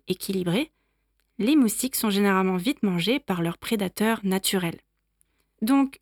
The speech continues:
préserver une zone humide, ce n'est pas simplement vouloir favoriser le moustique ou inonder des terres agricoles, c'est une nécessité. C'est un besoin vital pour des espèces animales et végétales qui y dépendent,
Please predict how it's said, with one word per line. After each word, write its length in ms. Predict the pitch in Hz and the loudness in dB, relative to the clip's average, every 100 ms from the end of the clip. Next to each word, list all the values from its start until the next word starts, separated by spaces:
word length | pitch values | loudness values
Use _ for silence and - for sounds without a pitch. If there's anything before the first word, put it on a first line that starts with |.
| _ | _
préserver 380 | - 330 311 294 | -2 2 2 4
une 140 | 294 254 | 4 4
zone 200 | 262 262 | 4 6
humide, 380 | 269 269 240 | 6 6 2
ce 140 | - 196 | 0 -2
n'est 140 | 190 | -2
pas 200 | - 226 | 0 0
simplement 680 | 214 - 233 - 240 233 233 | 2 0 0 2 2 2 2
vouloir 380 | 208 202 208 - | 0 2 0 0
favoriser 640 | - 196 208 220 208 226 | -4 -2 0 0 2 0
le 160 | 214 220 | 2 2
moustique 600 | 233 226 - 247 - - - | 2 0 -2 -2 -2 -6 0
ou 220 | 247 - | 0 0
inonder 460 | 208 214 214 226 220 | 0 2 2 2 0
des 120 | 185 | 0
terres 200 | - 170 | 0 0
agricoles, 500 | 190 226 226 330 392 - _ _ _ - | 0 -2 2 2 0 -4 _ _ _ -6
c'est 300 | - 196 - | 0 0 4
une 240 | 277 262 | 4 6
nécessité. 640 | 220 220 240 - 226 214 - _ _ _ _ - | 4 2 0 -2 0 -2 -4 _ _ _ _ -6
C'est 220 | 196 208 | -2 0
un 100 | 190 | 2
besoin 400 | 190 214 208 190 | 2 2 2 2
vital 520 | 190 226 202 226 339 - | 0 -2 0 2 0 -4
pour 160 | 214 196 | -4 0
des 160 | 190 | 0
espèces 360 | 196 - 190 - | 0 0 0 0
animales 480 | 214 220 226 226 214 | 2 4 4 2 2
et 60 | 185 | 0
végétales 540 | 175 170 208 190 185 - | -2 -2 0 0 -2 -8
qui 180 | - 175 | -12 -8
y 40 | 160 | -4
dépendent, 420 | 165 - 285 | -4 0 0